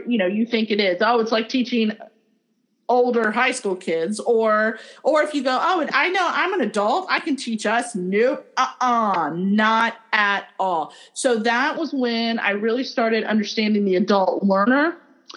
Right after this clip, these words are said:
And I think one of the biggest things that come with the adult learner in improv is that we have to understand as instructors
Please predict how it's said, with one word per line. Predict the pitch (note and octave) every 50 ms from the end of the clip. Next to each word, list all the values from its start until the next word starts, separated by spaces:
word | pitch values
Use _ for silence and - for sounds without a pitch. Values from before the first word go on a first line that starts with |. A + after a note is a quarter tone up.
| - - - - - - -
And | A#3+ A#3+ A#3 A3+ A3+ A3+ A3 A3+ G#3+ A3 - A#3 A3+ A3 - - -
I | A3+ A#3
think | A3+ C#4+ C4+ B3+ C#4+
one | D#4+ E4+
of | F#4+ D#4
the | D4 A#3
biggest | A3+ - C4 B3+ B3 D4+ D4 -
things | C#4 B3+ C4+ C4+ B3+
that | A#3+ A3 -
come | - - C#4 B3+ B3+ C4 C4 B3+
with | A#3+ A3+ A3 G#3 - -
the | G#3+ A3 G#3
adult | G#3 G#3+ A3 G#3 G#3 G#3+ A#3+ - A#3
learner | A3+ G#3+ G#3+ G#3+ A3 A3+ -
in | - G#3 G3+ G3 F#3+
improv | F3+ - G3 G3 A3 G#3+ B3 A3+ C4 C#4+ D#4+ F4 F#4 - - - _ _ _ _ _ _ _ -
is | B3 B3 B3 A#3+ A3+ -
that | A3+ G#3+ - G#3+
we | B3 C#4 D4+ D4
have | - - - - C4 C4+ C#4+ C#4+ C#4 - -
to | D#4+
understand | A#3+ C4 B3+ A#3+ A#3+ - - A#3+ A3+ A#3 B3
as | B3+ B3
instructors | A3+ A3+ A3+ - G#3+ G3 G3 - - C4 C#4+ D4+ D4+ D4 -